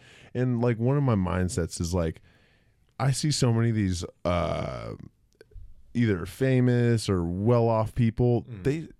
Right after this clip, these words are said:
Speaker 1: they don't really find anybody until they're in their thirties or so. And I'm like,
Speaker 2: Mm-hmm.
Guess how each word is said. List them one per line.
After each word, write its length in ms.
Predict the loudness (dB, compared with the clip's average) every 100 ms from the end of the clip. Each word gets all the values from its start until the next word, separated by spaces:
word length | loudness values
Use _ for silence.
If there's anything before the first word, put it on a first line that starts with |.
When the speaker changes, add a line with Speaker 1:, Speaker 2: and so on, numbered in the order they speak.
| _ -4
Speaker 1:
they 140 | -2
don't 300 | 0 -2 -2
really 260 | 0 2 2
find 540 | 0 -2 0 -2 -4 -8 -2
anybody 360 | -2 0 0
until 260 | 0 -2 -2
they're 140 | -2
in 200 | -2 -2
their 140 | -2 -4
thirties 560 | -4 -2 0 0 0
or 80 | -2
so. 320 | -2 0 2
And 80 | 2
I'm 80 | 0
like, 180 | 0 -2
Speaker 2:
Mm-hmm. 100 | -6